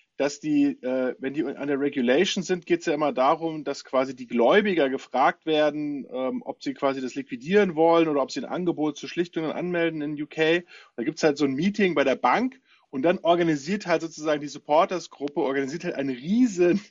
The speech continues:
<laughs> eine riesen Demonstration vor dieser Bank. Und danach <laughs> sagen halt alle, diese ganzen Gläubiger so, Ja, also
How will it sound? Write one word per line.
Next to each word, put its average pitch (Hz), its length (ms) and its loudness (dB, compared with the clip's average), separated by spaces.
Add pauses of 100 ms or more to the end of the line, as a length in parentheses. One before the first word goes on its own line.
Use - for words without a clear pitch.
(120)
<laughs> - 180 -20
eine 135 240 2
riesen 175 300 -6
Demonstration 170 720 2
vor 180 260 2
dieser 165 220 -2
Bank. 160 520 -2 (460)
Und 247 160 0
danach 151 320 4
<laughs> - 0 -
sagen 190 460 4
halt 180 200 0
alle, 208 380 -2 (280)
diese 156 160 -2
ganzen 175 260 -4
Gläubiger 170 440 2
so, 139 80 -6
Ja, 160 340 0
also 165 340 -6